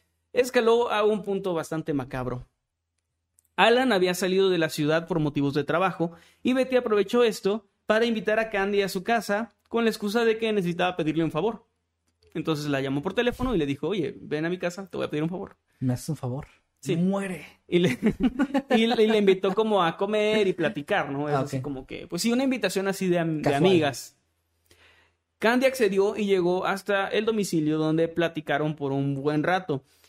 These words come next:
Speaker 1: En una plática, pues, bastante coloquial, o sea, muy simple. De repente, entre las palabras y la plática y los temas,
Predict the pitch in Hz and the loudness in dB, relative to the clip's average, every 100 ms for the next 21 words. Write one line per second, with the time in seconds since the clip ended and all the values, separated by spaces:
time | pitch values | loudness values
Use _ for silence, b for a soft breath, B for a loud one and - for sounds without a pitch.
0 | b 156 185 202 226 226 - 226 214 214 | b -2 0 0 -2 -4 -2 0 0 -2
1 | 180 160 151 175 175 196 196 185 165 156 | -2 -2 0 0 2 2 4 4 2 0
2 | - - 165 147 147 214 185 180 160 160 | -4 -4 -2 0 0 0 2 2 0 0
3 | 147 143 151 151 - 196 156 139 135 170 | -2 0 0 -2 0 0 0 0 -4 -6
4 | _ _ _ _ - 156 233 226 190 180 | _ _ _ _ -6 0 0 2 0 0
5 | 190 113 - 147 139 143 139 131 - 135 | -4 -8 -6 -6 -4 -2 -2 -4 -6 -6
6 | 135 - 185 180 180 175 165 147 151 151 | -2 2 4 4 2 2 0 2 0 0
7 | 160 160 160 156 151 160 156 160 | -2 0 -2 -2 -2 -2 -2 -2